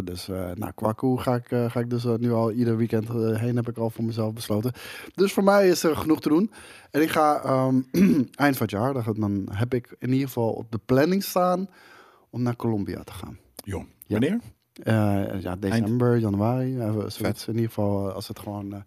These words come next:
Speaker 2: Moet je doen.
Speaker 1: hier koud is,
Speaker 2: Is amazing.
Speaker 1: dan ga ik, ja, jij bent er al geweest natuurlijk. Dus, eh,
Speaker 2: Ja.
Speaker 1: dan wil ik da-, dan wil ik daar naartoe gaan.
Speaker 2: Leuk.
Speaker 1: In plaats van, eh, weer naar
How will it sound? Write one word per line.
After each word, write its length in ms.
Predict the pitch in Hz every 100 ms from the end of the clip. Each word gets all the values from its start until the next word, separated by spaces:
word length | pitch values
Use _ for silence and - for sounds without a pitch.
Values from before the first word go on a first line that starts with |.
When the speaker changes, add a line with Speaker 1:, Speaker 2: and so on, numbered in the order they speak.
| -
Speaker 2:
Moet 120 | - 104
je 80 |
doen. 160 | 113 127
Speaker 1:
hier 260 | 131 147 -
koud 360 | 156 147 170
is, 260 | 180 175 -
Speaker 2:
Is 160 | - 95
amazing. 380 | 92 117 110 87 _
Speaker 1:
dan 100 | 113
ga 180 | - 110
ik, 240 | 110 113
ja, 160 | 139 131
jij 160 | 143
bent 120 | 160 120
er 80 | 110
al 80 |
geweest 280 | 104 120 165
natuurlijk. 380 | 214 185 156 117 -
Dus, 240 | 123 120
eh, 220 | 120 110 107 -
Speaker 2:
Ja. 80 | 127
Speaker 1:
dan 120 | 123
wil 100 | 123
ik 160 | 110 104
da-, 140 | 104 110
dan 120 | 117
wil 100 | 113
ik 100 | 104
daar 100 | 98
naartoe 260 | 92 95 92
gaan. 240 | 90 90 - _
Speaker 2:
Leuk. 360 | 104 113 - - _ _ -
Speaker 1:
In 100 | 104
plaats 220 | 92 90
van, 220 | 90 87
eh, 320 | 85 87 98 101
weer 140 | 101
naar 100 | 98